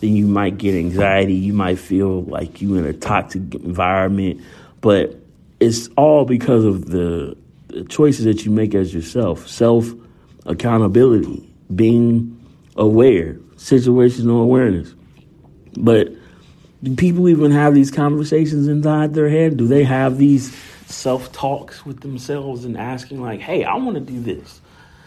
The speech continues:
I wanna grow. I wanna do this"? Do you have those conversations with loved ones? Do you have those conversations with, with your mom, your dad, your brothers, your sisters, your cousins? Like, who do you,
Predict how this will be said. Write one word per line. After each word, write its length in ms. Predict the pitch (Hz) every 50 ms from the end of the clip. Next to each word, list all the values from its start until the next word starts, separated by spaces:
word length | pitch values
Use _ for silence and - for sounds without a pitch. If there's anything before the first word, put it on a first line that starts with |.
| - - - -
I 140 | - 156 180
wanna 220 | 190 170 156 123
grow. 280 | 107 - 85 80 71 - - -
I 120 | - 107 147
wanna 280 | 180 185 180 165 156
do 180 | 139 127 127 117
this"? 220 | 104 95 92 92
Do 80 | - 127
you 120 | 147 156
have 260 | 156 143 151 151 147 147
those 160 | 151 147 143
conversations 680 | - 151 139 131 131 131 - 151 147 143 - 143 120
with 140 | 107 92 87
loved 300 | 107 123 147 151 151 151
ones? 280 | 151 156 156 151 143 131
Do 120 | 120 113
you 120 | 117 127 139
have 200 | 135 127 127 127
those 160 | 135 120 123
conversations 680 | - 135 127 123 120 120 - 127 123 123 - 113 104
with, 280 | 101 101 90 90 - - - - - - - _ _ _ _ _ _ _ _ _ -
with 240 | 87 104 104 - 73
your 120 | 87 85
mom, 440 | 85 101 123 143 147 151 147 147 139
your 120 | 104 92
dad, 440 | 90 - 123 135 143 143 143 131 -
your 80 | - 87
brothers, 480 | - 123 131 139 147 156 156 143 123
your 80 | 104 92
sisters, 540 | - - - 147 147 - - 151 135 117 110
your 80 | 98
cousins? 480 | - - 135 147 151 156 160 156 139 131
Like, 180 | 123 110 98
who 240 | - - 190 240 254
do 80 | 247 233
you, 460 | 214 202 202 196 190 180 170 - -